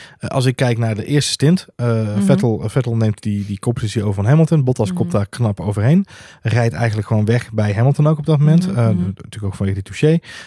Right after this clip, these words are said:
Speaker 1: Rijdt ook weg bij Verstappen, want hij rijdt bij Verstappen, eh, makkelijk op een gegeven moment op vijf, zes, zeven seconden.
Speaker 2: Mhm.
Speaker 1: Maar daarvoor is het gat naar, eh, Vettel ook zes, zeven seconden. Eh,
Speaker 2: Zeker, ja, nee, klopt. Maar nogmaals, het kan te maken hebben met het feit dat Bottas iets had van,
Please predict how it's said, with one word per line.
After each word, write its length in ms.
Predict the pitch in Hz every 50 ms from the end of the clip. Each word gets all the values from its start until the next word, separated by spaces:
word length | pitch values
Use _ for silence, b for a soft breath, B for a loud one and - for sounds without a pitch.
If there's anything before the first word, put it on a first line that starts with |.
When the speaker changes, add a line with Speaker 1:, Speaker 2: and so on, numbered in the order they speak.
| B B
Speaker 1:
Rijdt 260 | - 110 123 123 113
ook 80 | 117 110
weg 140 | 117 107 98
bij 120 | 107 98
Verstappen, 320 | 98 - - 139 156 160 185
want 120 | 180 151
hij 100 | 123 107
rijdt 160 | 98 104 101
bij 120 | 95 98 95
Verstappen, 380 | 95 92 - 127 113 - - - - -
eh, 680 | - 104 98 98 - 71 57 - - - - - -
makkelijk 420 | 107 110 107 107 - 117 107 101 -
op 60 | 101
een 60 | 104 107
gegeven 160 | 101 101 104
moment 100 | 101 95
op 120 | 95 -
vijf, 240 | - 117 107 104 -
zes, 200 | - 113 104 -
zeven 200 | - 107 104 98
seconden. 380 | - - - 143 156 160 190 202 - - -
Speaker 2:
Mhm. 220 | - 180 175 170 180
Speaker 1:
Maar 140 | 143 127
daarvoor 340 | 104 120 113 107 147 170 160
is 60 | 131
het 100 | 117 -
gat 180 | - - 117 107
naar, 300 | 113 104 101 98 98 95 -
eh, 260 | - 110 101 101 95 95 - 98
Vettel 300 | 98 - 175 - 127 -
ook 160 | 185 196 -
zes, 260 | - - - 110 - -
zeven 200 | - 107 107 -
seconden. 360 | - - 107 95 90 90 - b b b b b b b b b b b b b
Eh, 220 | - 120 113 110 95
Speaker 2:
Zeker, 420 | - - 285 285 269 - 202 180 180
ja, 240 | 190 226 254 254 226
nee, 180 | 208 226 233 214
klopt. 220 | - 254 233 190
Maar 120 | 190 190 196
nogmaals, 360 | 208 220 - 202 180 175 175
het 200 | 185 180 - _
kan 280 | - 220 214 202 196 190
te 100 | - 190
maken 380 | 185 185 185 190 185 - 180
hebben 240 | 175 170 165 175 165
met 80 | 170 165
het 80 | - -
feit 260 | 190 170 170 170 -
dat 180 | - 170 160 160
Bottas 360 | 175 170 - - 160 - -
iets 100 | 165 -
had 180 | - 160 151 -
van, 160 | - 160